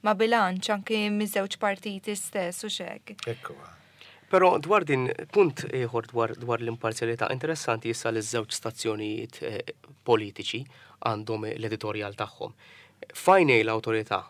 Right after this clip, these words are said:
Speaker 3: eh, speċjalment anke meta kont, eh, għadek chairman, int kien għadu fil-bidu tiegħu, eh, dawn iż-żewġ stazzjonijiet. L-imparzjalità tħarsu lejha bħala kontenut ta' kull stazzjon jew inkella tħarsu lejn il-, iż-żewġ stazzjonijiet per se u tajdu wieħed jikkanċella l-ieħor
Speaker 2: Le.
Speaker 3: il-kontenut?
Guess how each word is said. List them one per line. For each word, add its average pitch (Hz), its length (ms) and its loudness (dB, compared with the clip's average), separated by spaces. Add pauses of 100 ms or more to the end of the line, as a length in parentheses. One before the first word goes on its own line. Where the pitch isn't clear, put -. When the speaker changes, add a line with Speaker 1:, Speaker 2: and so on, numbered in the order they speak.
(280)
Speaker 3:
eh, 120 160 -16
speċjalment 110 500 -6
anke 107 220 -6
meta 110 160 -8
kont, 107 320 -10
eh, - 560 -6
għadek 110 240 -6
chairman, 113 360 -2
int 107 160 -4
kien 113 140 -6
għadu 110 140 -6
fil-bidu 117 340 -4
tiegħu, 104 420 -4
eh, 110 300 -12
dawn 107 220 -6
iż-żewġ 104 240 -8
stazzjonijiet. 107 580 -6 (400)
L-imparzjalità 143 600 4
tħarsu 131 340 4
lejha 117 300 4
bħala 120 320 0
kontenut 123 500 4
ta' 120 120 0
kull 117 180 0
stazzjon 156 580 2
jew 185 120 6
inkella 143 260 4
tħarsu 131 480 4
lejn 127 240 2 (180)
il-, 135 240 2
iż-żewġ 131 440 6
stazzjonijiet 127 680 2
per 147 180 6
se 123 140 4
u 120 80 4
tajdu 123 260 2
wieħed 123 300 2
jikkanċella 117 480 2
l-ieħor 104 280 0
Speaker 2:
Le. 127 120 2
Speaker 3:
il-kontenut? 113 520 -2